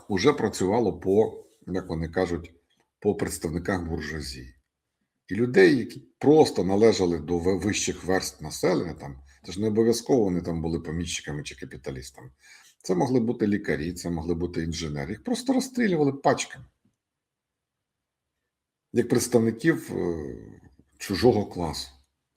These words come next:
Так от те, що ми зараз бачимо, це ж не тільки в Україні. Це ми, от, ми згадали сьогодні Епште-, тільки що Епштейна, да?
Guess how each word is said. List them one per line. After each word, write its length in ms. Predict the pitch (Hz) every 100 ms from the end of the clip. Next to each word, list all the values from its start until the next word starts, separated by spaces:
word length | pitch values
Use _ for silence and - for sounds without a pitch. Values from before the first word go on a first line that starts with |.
| _ _ _ _ _ _ _ _ _ _ _ _ - _ _
Так 160 | 107 175
от 140 | 175
те, 100 | 180
що 140 | -
ми 100 | 170
зараз 280 | 160 170 170
бачимо, 800 | 165 185 185 104 87 78 78 60 -
це 100 | -
ж 80 | 127
не 60 | 147
тільки 260 | 175 -
в 60 | 117
Україні. 480 | 104 95 85 71 -
Це 140 | -
ми, 140 | 117 -
от, 200 | - -
ми 300 | - - 101
згадали 440 | 98 90 90 82
сьогодні 280 | - 78 82
Епште-, 280 | 76 - -
тільки 160 | -
що 140 | - 82
Епштейна, 480 | - - 71 64
да? 220 | 71 -